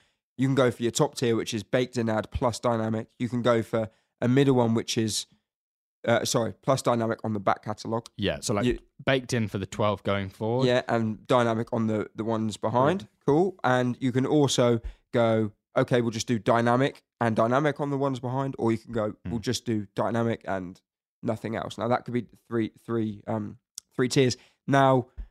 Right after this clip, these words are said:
Speaker 1: if you go back to any of those episodes that you heard our other dynamic ad on now, there should hopefully, again, be a dynamic ad for a new partner, right?
Speaker 2: Yeah.
Speaker 1: Because we actually used it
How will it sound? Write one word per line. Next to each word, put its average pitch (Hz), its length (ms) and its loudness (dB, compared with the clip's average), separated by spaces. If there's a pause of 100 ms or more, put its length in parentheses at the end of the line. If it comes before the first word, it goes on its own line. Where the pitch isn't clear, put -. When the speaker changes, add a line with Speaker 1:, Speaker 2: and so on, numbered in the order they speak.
(400)
Speaker 1:
if 147 120 2
you 139 60 4
go 143 140 6
back 160 220 4
to 160 80 2
any 143 160 6
of 131 60 6
those 123 100 4
episodes 123 640 2
that 120 280 0
you 117 140 2
heard 117 240 4
our 110 160 4
other 131 180 4
dynamic 107 480 0
ad 104 140 -2
on 107 180 -4
now, 113 220 0
there 104 140 -4
should - 320 -6 (420)
hopefully, 117 380 -2
again, 135 380 4 (340)
be 127 360 2
a 127 80 2
dynamic 120 460 2
ad 117 260 -2 (540)
for 110 360 -2 (720)
a 180 60 2
new 233 160 4
partner, - 360 -2
right? 131 280 2
Speaker 2:
Yeah. 87 280 -4 (200)
Speaker 1:
Because 151 560 4 (920)
we 143 240 6
actually 123 260 2
used 123 240 0
it 113 240 0